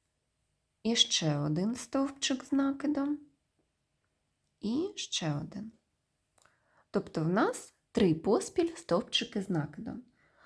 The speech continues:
Потім ми робимо дві повітряні петлі і знову три стовпчики з одним накидом. Один, два,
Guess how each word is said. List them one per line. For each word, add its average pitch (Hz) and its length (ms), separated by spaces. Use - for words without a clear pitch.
Потім 208 460
ми 185 180
робимо 156 480
дві 175 280
повітряні 165 800
петлі 262 500
і 277 160
знову 226 580
три 190 220
стовпчики - 1000
з 165 120
одним 165 340
накидом. 185 760
Один, 175 760
два, 175 800